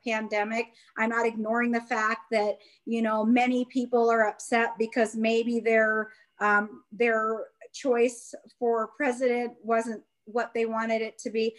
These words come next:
I'm not dismissing that. I'm not blind. I get what's going on. But what I can control every day, number one, is my attitude.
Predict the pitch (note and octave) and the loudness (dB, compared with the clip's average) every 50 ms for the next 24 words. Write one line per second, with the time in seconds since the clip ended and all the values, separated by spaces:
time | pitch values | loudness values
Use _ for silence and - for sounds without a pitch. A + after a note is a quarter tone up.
0 | - - - - A#3+ B3+ C#4 D4 C#4+ C#4+ - B3 A#3+ A#3 - A#3 A3 A3+ A#3+ B3+ | -14 -16 -2 2 6 6 8 6 6 4 4 2 2 2 2 -2 0 0 0 0
1 | - - C#4 C#4 C4+ C4+ C4+ C4 C4+ C#4 C#4+ C#4 C#4 - - A3 G#3+ A3 A#3 A#3+ | 0 -2 0 2 2 4 4 4 6 4 4 2 0 -4 -8 -6 -4 -2 -2 -4
2 | A#3 A#3 G3+ F#3 G#3+ G#3+ G#3+ G#3 G#3+ G#3+ A3+ B3 B3 B3 A#3 - G#3 G#3 G#3 G#3+ | -4 -6 -6 -6 -4 -2 -2 -2 -2 -2 -4 -4 -4 -4 -4 -2 -4 -4 -2 -2
3 | G#3+ A3 A#3 - - - G#3+ A3 - - - G#3+ G#3+ G#3+ G#3+ G#3+ G#3 G#3 G#3+ A3+ | -2 -2 -2 -4 -6 -10 -10 -12 -10 -10 -8 -8 -6 -6 -6 -4 -2 0 0 2
4 | A#3+ A#3+ - - - _ _ _ _ - A#3 A#3 - B3 B3+ B3+ B3 A3+ A3 B3 | 0 -2 -4 -8 -18 _ _ _ _ 4 4 4 4 2 2 2 2 0 -2 -2
5 | D#4 - - G4+ G#4 G4+ G#4 A4 A#4 G4+ F#4+ F#4 - - F4 D#4+ D#4+ E4 D#4 D4 | -2 -4 -4 -6 -6 -6 -4 -6 -4 -6 -6 -6 -6 -4 -2 0 2 2 0 0
6 | D4 C#4+ D4+ D#4 D4+ C4+ D4+ C#4+ C#4+ D4 C#4+ D#4 D#4+ - _ _ _ _ - G#3 | -2 -4 -4 -6 -6 -4 -4 -4 0 0 0 -2 -4 -8 _ _ _ _ -12 -8
7 | G#3 A3+ A#3+ C#4 D#4+ F4+ F#4+ F#4 F4+ E4 D#4 D4+ D4 D4 C4+ C4+ C4 A#3 G#3+ G3+ | -4 -2 -2 -2 -2 -2 -4 -4 -2 -2 0 0 0 -2 -4 -6 -6 -8 -8 -8
8 | - - _ _ G3+ G3 G3 G3+ A3 A3+ - - D4 D4+ D#4+ F4+ G4 | -10 -12 _ _ -10 -10 -8 -8 -10 -12 -6 -4 -2 0 0 0 -2